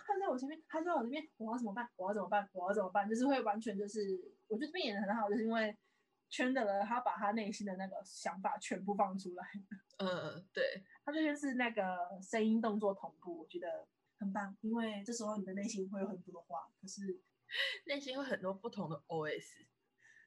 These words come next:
Speaker 1: 就是你每讲出一句话的时候，你的内心就会开始，“这句话是对的吗？我的音调会不会太高？我听起来会太兴奋吗？应该不会吧？好，好，好。”所以我下句要讲什么？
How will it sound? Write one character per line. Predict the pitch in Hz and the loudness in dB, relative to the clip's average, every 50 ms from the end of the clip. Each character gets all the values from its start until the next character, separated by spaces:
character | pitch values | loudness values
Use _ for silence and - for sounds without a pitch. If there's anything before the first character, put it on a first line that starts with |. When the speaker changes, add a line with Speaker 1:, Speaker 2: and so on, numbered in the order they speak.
| _ | _
Speaker 1:
就 | - 311 | -2 0
是 | 349 359 | 0 2
你 | 320 285 254 | 2 2 2
每 | 262 277 262 247 | 2 2 0 0
讲 | 247 247 202 190 | 0 -2 -2 -2
出 | 196 - 226 220 220 | -2 -4 -4 -4 -6
一 | 190 | -6
句 | - 214 214 | -2 -2 -2
话 | 220 233 226 202 185 185 | 2 2 2 2 2 0
的 | 190 | -4
时 | 196 233 | -4 -4
候， | 226 - 262 | -2 -2 -2
你 | 247 208 | -2 -2
的 | 202 | -2
内 | 202 220 220 | -2 -2 -2
心 | 220 220 | 0 0
就 | 196 202 | 0 0
会 | 202 202 | 0 0
开 | 202 - 202 | 0 0 -2
始 | 214 - 175 - - _ _ _ _ _ _ - | -2 -2 -6 -12 -12 _ _ _ _ _ _ -10
，“这 | 220 | -8
句 | 208 220 | -6 -6
话 | 220 | -6
是 | 220 220 | -6 -4
对 | - 214 202 | -4 -4 -4
的 | 190 | -4
吗？ | 190 - - - _ _ _ | -6 -10 -14 -20 _ _ _
我 | - - | -14 -10
的 | - 202 214 | -6 -2 0
音 | 220 226 | 0 2
调 | 247 240 | 2 2
会 | 226 | 0
不 | 208 | 0
会 | 202 | -2
太 | 196 226 214 175 | -2 0 0 -2
高？ | - - 165 151 151 - - _ _ _ _ _ _ | -2 -4 -8 -10 -10 -10 -18 _ _ _ _ _ _
我 | _ | _
听 | - 330 | -12 -6
起 | 359 | -4
来 | 311 | -2
会 | 220 220 | -2 0
太 | - 269 | 0 0
兴 | 254 - 220 220 | 0 0 -2 -2
奋 | 226 220 | -2 -2
吗？ | 202 190 190 | -4 -4 -2
应 | 226 | -2
该 | 339 415 | -2 -2
不 | 415 285 | -2 -2
会 | 196 226 226 202 | -2 0 0 0
吧？ | 185 - - - - _ _ | 0 -2 -8 -14 -16 _ _
好， | _ - - - - - - - - - 339 - - 403 392 - - 381 349 | _ -20 -18 -14 -10 -10 -10 -8 -10 -12 -12 -10 -8 -8 -10 -10 -12 -12 -8
好， | - 180 - - _ _ _ _ _ _ _ - | -8 -8 -8 -8 _ _ _ _ _ _ _ -10
好。” | - - 214 - _ _ | -6 -6 -6 -6 _ _
所 | - - 233 | -6 -2 -2
以 | 196 | -2
我 | 196 | -2
下 | - 233 208 | 0 -2 0
句 | 208 | 0
要 | 196 | 0
讲 | 196 185 165 185 | -2 -4 -8 -14
什 | - - | -14 -16
么？ | 170 | -18